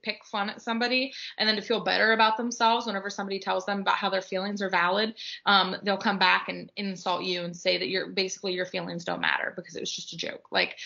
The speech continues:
I'm sorry, last time I checked, you don't just walk up to people and insult them,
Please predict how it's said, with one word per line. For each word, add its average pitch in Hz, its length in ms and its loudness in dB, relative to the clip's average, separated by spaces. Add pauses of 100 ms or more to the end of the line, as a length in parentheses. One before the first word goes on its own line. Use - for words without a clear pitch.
(220)
I'm - 180 4
sorry, 170 480 2
last 269 300 0
time 240 160 2
I 233 160 4
checked, 185 400 -2
you 226 160 -4
don't 294 120 -8
just 226 140 -6
walk 214 220 0
up 247 100 -8
to 247 80 -2
people 214 300 -4
and 190 100 -2
insult 208 500 0
them, 190 300 4